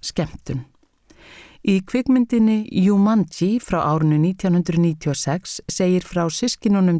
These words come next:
Judy og Peter sem finna dularfullt borðspil í gömlu húsi þar sem þau dvelja. Þegar þau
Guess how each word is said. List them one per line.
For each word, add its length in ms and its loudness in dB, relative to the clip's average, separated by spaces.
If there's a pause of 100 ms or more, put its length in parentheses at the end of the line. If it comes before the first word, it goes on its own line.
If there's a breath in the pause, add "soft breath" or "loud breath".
Judy 380 0
og 100 -4
Peter 480 -4 (400 loud breath)
sem 240 -4
finna 320 0
dularfullt 800 -2
borðspil 640 -4
í 80 0
gömlu 400 2
húsi 400 -2
þar 240 -4
sem 160 0
þau 160 -2
dvelja. 380 -2 (680 loud breath)
Þegar 300 0
þau 100 0